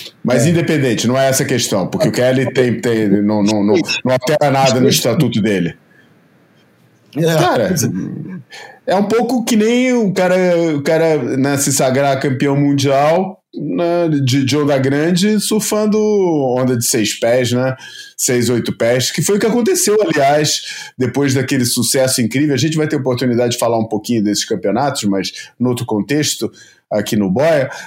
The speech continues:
Speaker 1: mas quando teve, de, seguindo aquele, é, fantástico campeonato, primeiro campeonato mundial de ondas grandes em Todos Santos, em noventa e oito, o segundo campeonato foi na Ilha da Madeira, cara.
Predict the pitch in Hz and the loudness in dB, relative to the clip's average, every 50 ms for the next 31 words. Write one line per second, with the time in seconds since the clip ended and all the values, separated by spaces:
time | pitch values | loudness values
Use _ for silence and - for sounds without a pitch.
0 | - - - 127 127 123 - - 175 160 156 156 170 165 156 156 156 147 139 131 | -10 -6 -2 -2 -2 -2 -2 -2 -2 -2 0 0 0 0 2 2 2 0 0 2
1 | 139 135 120 110 117 117 - - - 110 110 - 135 127 117 143 170 170 160 143 | 0 0 0 0 0 -2 -4 -4 -4 -4 -2 -2 -2 0 0 0 0 0 0 0
2 | - 147 143 143 139 127 123 120 110 - 107 113 110 104 104 - 127 113 101 - | 0 0 0 0 0 0 0 0 0 0 0 0 0 0 -2 -2 -2 -2 0 0
3 | 127 123 123 123 - - 123 113 - 123 113 98 117 107 107 117 117 113 110 - | 0 0 0 0 -2 -4 -4 -4 -2 -2 -2 -2 0 0 0 0 0 -2 -2 -4
4 | - 117 113 131 143 156 131 - 135 120 101 120 113 120 123 - - 113 117 113 | -2 0 2 2 2 2 0 0 -2 -2 0 0 0 0 0 0 0 0 0 0
5 | 101 104 113 113 113 101 110 104 95 101 95 - - 101 110 135 147 143 120 104 | 2 0 0 0 2 0 0 0 0 0 -2 -2 -2 0 0 0 0 0 0 -2
6 | 90 104 101 95 92 - 107 101 92 98 - - - 117 135 147 143 - 113 98 | -2 -2 -2 -2 -2 -2 -2 -2 -2 -2 -2 -2 -2 -2 -2 -2 -2 -2 -2 -2
7 | 107 104 101 101 95 92 107 92 - 95 101 123 156 190 185 - - 107 101 - | 0 0 0 0 0 -2 -2 -2 -2 -2 0 0 0 0 0 -2 -4 -6 -6 -8
8 | - - - - - - - - - - 117 - - 123 139 156 156 151 160 170 | -14 -20 -18 -16 -16 -16 -18 -10 -6 -4 -2 -2 0 0 0 0 0 0 -2 -2
9 | 156 165 165 151 143 151 156 165 165 - 185 - - 190 175 175 175 170 170 170 | 0 0 0 0 0 0 0 -2 -2 -2 -2 -2 -2 -2 0 0 0 0 0 0
10 | 175 185 180 180 185 190 180 135 113 123 135 131 123 110 - - 82 76 | 0 0 0 0 0 0 0 0 0 0 0 0 0 -2 -2 -4 -6 -6